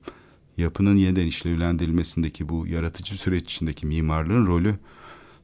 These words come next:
pek anlaşılmadan kalır. Yapı bir boşluktur sonuçta. İşte buna benzer çok sayıda İstanbul'da yapının yeniden inşa edildiğini, benzetilerek inşa edildiğini görüyoruz.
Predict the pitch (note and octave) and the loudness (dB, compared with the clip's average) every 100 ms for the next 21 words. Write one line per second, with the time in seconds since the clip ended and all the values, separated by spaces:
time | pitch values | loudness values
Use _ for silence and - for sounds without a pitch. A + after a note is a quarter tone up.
0 | _ _ _ - G#2 G#2 G#2 G2 - G2 | _ _ _ 0 2 6 6 6 4 4
1 | D#2 D2 D2 E2+ A2+ A#2 G2 A#2+ G2+ F#2+ | 4 2 -2 -2 2 4 6 4 4 2
2 | E2+ G2 F2 - - - D2 - C#2 C2+ | 4 2 2 0 -8 -6 -10 -6 -6 -6
3 | - - A2 G2+ - F2 F2+ F#2+ D#2+ D#2 | -8 -4 -4 -2 -4 0 2 4 2 0
4 | D#2 F#2+ - - - E2 E2 - E2 E2 | -2 -4 -6 -8 -6 -4 -4 -4 -2 0
5 | D2 C#2 F#2 F#2 - - - - - F2 | 0 -4 -6 -6 -14 -20 -20 -20 -6 -2
6 | E2+ - E2+ F2+ - - - - E2 F#2 | 0 2 2 0 -6 -20 -20 -12 -2 2
7 | F2 F2 E2+ - F2 D#2 D#2+ C2+ D#2 F#2 | 4 2 2 0 0 0 -2 -2 0 -2
8 | E2 - - - - - F2+ D#2 E2 - | -4 -14 -20 -20 -20 -2 0 0 -2 -2
9 | D#2 D2+ - D2 - D2+ C#2+ C#2+ E2+ A2 | -4 -4 -6 -8 -6 -6 -6 -4 2 4
10 | G2 G2 D#2 - | 6 4 2 -4